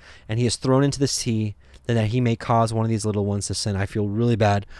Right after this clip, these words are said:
for these people who are denying Messiah and teaching people to deny Messiah.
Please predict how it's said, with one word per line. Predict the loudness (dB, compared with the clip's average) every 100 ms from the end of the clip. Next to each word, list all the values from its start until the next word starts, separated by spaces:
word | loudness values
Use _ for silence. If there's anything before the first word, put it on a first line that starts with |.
| -10
for | -4
these | -2
people | -2 -4 -2
who | 0
are | 0
denying | 0 -2 0
Messiah | 0 0 0
and | 0 0 0 -2
teaching | -8 -6 -6 -2 0
people | 0 -2 -2 -2 -2 -8 -16 -6
to | -4
deny | -2 -2
Messiah. | -4 -4 -4 -2 -4